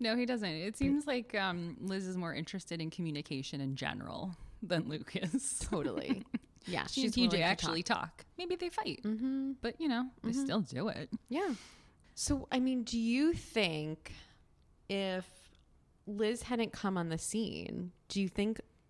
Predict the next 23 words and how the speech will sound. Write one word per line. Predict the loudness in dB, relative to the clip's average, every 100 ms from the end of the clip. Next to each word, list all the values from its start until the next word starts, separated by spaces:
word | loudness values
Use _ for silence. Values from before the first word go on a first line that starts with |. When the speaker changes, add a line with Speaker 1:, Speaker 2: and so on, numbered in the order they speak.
| _
Speaker 2:
Luke | 2 4 4
and | 2 4
Lorelai | 4 4 2 2 2
would | 2 2 2
have | 0 -2
gotten | -2 -2 -2
together | -4 -2 -2 -2 -2 0 0 -2 -4
eventually | -2 0 -2 0 2 2 2
or | 0
no? | 0 0 0 0 -4 -6 -20 -16 -4
Speaker 1:
I | 0
mean, | 4 4 6 6 4 0 -6 -16
I | -12 -6 -4 -4 -4
really | -4 -2 -4 -6
feel | -6 -2 0 0 -2
like | -2 -2 -6 -10 -20 -20 _ -20 -20 -20 -20 -20 -12
Luke | -6 -2 -2 -4 -8 -18 -20 -20 -20 _ _ _ _ _ _ _
didn't | -2 0 0
know | 2 0
how | 2 2
to | 4
make | 2 0 -2 -4
decisions | -6 -2 -2 0 0 2 2 0 -4 -10